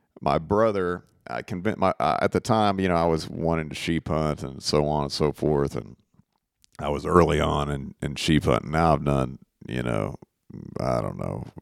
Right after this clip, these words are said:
seventy of 'em or whatever, either guiding 'em or doing 'em myself. You know, it's not a real high number compared to a lot of people, but, you know, for me,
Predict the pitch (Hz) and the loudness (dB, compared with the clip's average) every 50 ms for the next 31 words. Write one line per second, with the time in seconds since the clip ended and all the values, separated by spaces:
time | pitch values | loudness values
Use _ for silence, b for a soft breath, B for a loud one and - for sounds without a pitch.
0 | - - - - - 85 78 76 64 67 64 57 58 62 58 62 65 65 64 67 | -16 -12 -8 -2 4 6 6 6 4 2 -2 -2 0 2 2 2 2 0 -2 0
1 | 67 76 73 67 69 69 71 65 - - 65 67 67 62 67 62 - 64 - - | 2 4 6 6 6 6 6 4 4 4 2 4 4 4 2 2 0 0 0 0
2 | 69 69 69 67 67 - 58 65 69 67 - 69 67 65 64 65 65 - - - | 0 2 2 0 0 -2 -4 -4 -4 -2 -2 -2 -2 -2 -2 -4 -4 -4 -2 0
3 | 73 71 67 65 60 - - 65 67 65 67 - - 71 65 64 64 65 - - | 2 4 4 4 2 2 0 -2 0 -2 -4 -4 -2 -2 0 0 0 -2 -2 -4
4 | - 80 76 69 71 76 69 67 65 65 71 71 69 65 64 65 - - 64 - | 0 2 4 4 4 4 2 2 2 2 0 0 2 2 0 0 0 -6 -4 0
5 | 65 64 64 65 62 65 69 71 71 64 - - - 65 - - 57 50 - 53 | 0 0 2 0 0 0 2 2 2 2 0 0 -2 -2 0 0 0 2 2 0
6 | - b b b b b b b b b b b b 78 73 67 - 67 71 78 | 0 b b b b b b b b b b b b -6 -6 -6 -6 -8 -4 -2
7 | 78 | -2